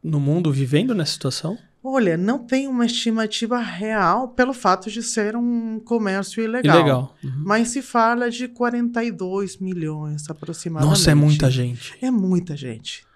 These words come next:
Speaker 2: Então,
Speaker 1: Nossa,
Speaker 2: você fala
Speaker 1: muita
Speaker 2: assim, é
Speaker 1: gente.
Speaker 2: muito louco. De cada cem pessoas que são traficadas, você resgata uma. Essa que você resgata não é a que acabou de ser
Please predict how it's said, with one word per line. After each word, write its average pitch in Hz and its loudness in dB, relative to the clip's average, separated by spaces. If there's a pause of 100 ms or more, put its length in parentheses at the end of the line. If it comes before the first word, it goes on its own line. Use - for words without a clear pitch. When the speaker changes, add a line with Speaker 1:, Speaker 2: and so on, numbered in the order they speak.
(400)
Speaker 2:
Então, 160 6
Speaker 1:
Nossa, 160 0
Speaker 2:
você 220 4
fala 247 4
Speaker 1:
muita 240 2
Speaker 2:
assim, 185 -4
é 143 -4
Speaker 1:
gente. 202 2
Speaker 2:
muito 247 0
louco. 160 -2
De 214 -8
cada 247 -4
cem 254 -6
pessoas 165 -8 (360)
que 180 -2
são 196 -4
traficadas, 185 -2
você 190 -8
resgata 180 -6
uma. 156 -6 (1600)
Essa 302 4
que 226 -4
você 180 -2
resgata 175 0
não 247 2
é 285 0
a 208 0
que 208 -4
acabou 175 -4 (760)
de 165 -2
ser 156 -2